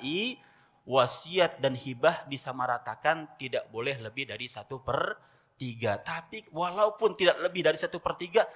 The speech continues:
saya yakin insya Allah akan sama rata ketika dia menghibahkan harta yang hasil daripada pembagian secara syariat Allah Subhanahu wa taala.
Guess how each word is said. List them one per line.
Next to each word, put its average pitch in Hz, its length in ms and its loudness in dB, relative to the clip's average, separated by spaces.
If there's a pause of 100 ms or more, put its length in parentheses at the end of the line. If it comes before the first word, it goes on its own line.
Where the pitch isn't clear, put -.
(180)
saya 185 320 0
yakin 185 200 -2
insya - 240 -4
Allah 170 280 -4
akan 160 320 -8 (440)
sama 139 480 -6
rata 123 560 -4
ketika 139 320 -8
dia 135 320 -6 (400)
menghibahkan 127 880 0
harta - 560 0 (320)
yang 127 400 -2
hasil 180 480 -4
daripada 123 640 2 (400)
pembagian 127 480 0
secara 120 320 -8
syariat 120 480 -6
Allah 113 240 -6
Subhanahu 104 720 -12
wa 90 80 -16
taala. - 500 -20